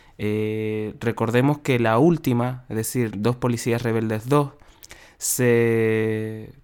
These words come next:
pues, salió en los cines en el año dos mil tres, por lo que desde esa película hasta ahora han pasado diecisiete años.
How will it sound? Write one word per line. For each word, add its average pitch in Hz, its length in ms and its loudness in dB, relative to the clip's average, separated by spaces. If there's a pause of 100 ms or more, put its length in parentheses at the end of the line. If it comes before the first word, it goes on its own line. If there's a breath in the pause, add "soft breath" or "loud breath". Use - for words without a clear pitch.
pues, 107 240 -4
salió 120 280 2
en 147 80 4
los 139 120 0
cines 151 360 0
en 123 80 2
el 120 120 2
año 147 280 2
dos 117 240 -4
mil 123 260 0
tres, 151 240 0 (480 soft breath)
por 113 160 2
lo 113 240 0
que 110 240 -2 (260 soft breath)
desde 117 460 2
esa 151 280 2
película 143 420 0
hasta 113 280 -2
ahora 143 260 6
han 120 140 4
pasado 143 580 0 (300 soft breath)
diecisiete 127 960 4
años. 107 440 2